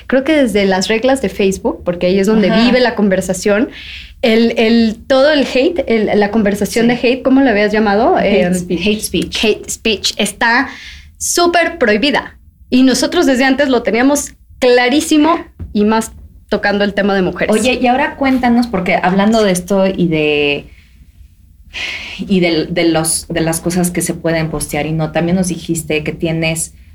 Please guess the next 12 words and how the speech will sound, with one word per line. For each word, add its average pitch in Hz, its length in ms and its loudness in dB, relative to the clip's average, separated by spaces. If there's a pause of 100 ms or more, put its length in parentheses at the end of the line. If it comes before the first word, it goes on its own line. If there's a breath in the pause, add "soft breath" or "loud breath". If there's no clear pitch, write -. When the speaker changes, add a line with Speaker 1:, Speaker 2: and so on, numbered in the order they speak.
(160 soft breath)
Speaker 2:
que 170 240 0
hay 180 220 2
algo 175 180 0
que - 80 -8
pasa 160 320 -4
con, 147 360 -6
con 151 200 -6
denuncias 156 500 -4
de, 147 160 -2 (100)
de 147 160 -4
abuso 147 300 -6
sexual. - 560 -6